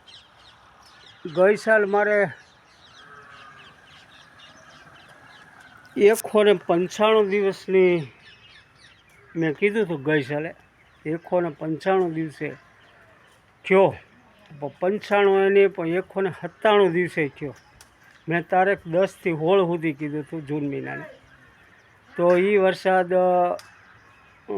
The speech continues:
દસથી સોળ, સોળ, પંદરે શરૂ થયો, પંદરથી અઢાર સુધી. એટલે વૃષ્ટિ ગઈ સાલે એમ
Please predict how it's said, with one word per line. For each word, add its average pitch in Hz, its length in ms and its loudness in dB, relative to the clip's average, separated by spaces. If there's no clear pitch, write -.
દસથી 185 600 0
સોળ, 175 400 -2
સોળ, 190 460 2
પંદરે 202 400 4
શરૂ 143 280 -6
થયો, 117 200 -18
પંદરથી 165 420 -2
અઢાર 151 320 2
સુધી. 131 260 -6
એટલે - 920 -16
વૃષ્ટિ 170 880 -4
ગઈ 165 260 -2
સાલે 165 320 -6
એમ 151 240 -6